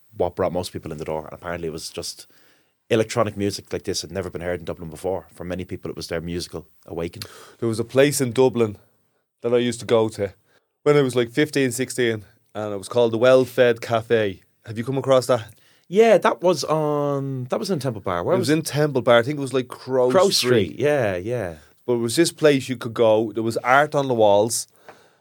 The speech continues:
Speaker 2: and they put food in your belly for nothing. They had big pots, basically.
Speaker 1: Yeah.
Speaker 2: And you just walked up the stairs, and there was always something on, a stew or rice dish or something like that.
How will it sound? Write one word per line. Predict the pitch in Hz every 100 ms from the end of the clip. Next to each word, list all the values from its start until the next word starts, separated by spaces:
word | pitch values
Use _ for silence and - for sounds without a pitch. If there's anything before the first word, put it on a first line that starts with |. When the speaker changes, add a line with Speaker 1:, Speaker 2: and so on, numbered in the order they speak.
| _ _ -
Speaker 2:
and | 110 110 107 107 104
they | 110
put | 110 127 117
food | 131 131
in | 123
your | 110
belly | 113 104 92
for | 110
nothing. | 107 117 87
They | 101
had | 104 113
big | 151 143
pots, | - 117 -
basically. | - 110 104 92 95 113
Speaker 1:
Yeah. | 104 92
Speaker 2:
And | 120
you |
just | 127
walked | 143 160 -
up | 90
the | 104
stairs, | 113 107 110 107
and | 104
there | 104
was | 127
always | 127 117
something | 127 107 104
on, | 104
a | 98
stew | - - 113 110 104
or | 95 95
rice | 104 107 101
dish | - 98 98
or |
something | 95 95 98
like | 92
that. | 85 82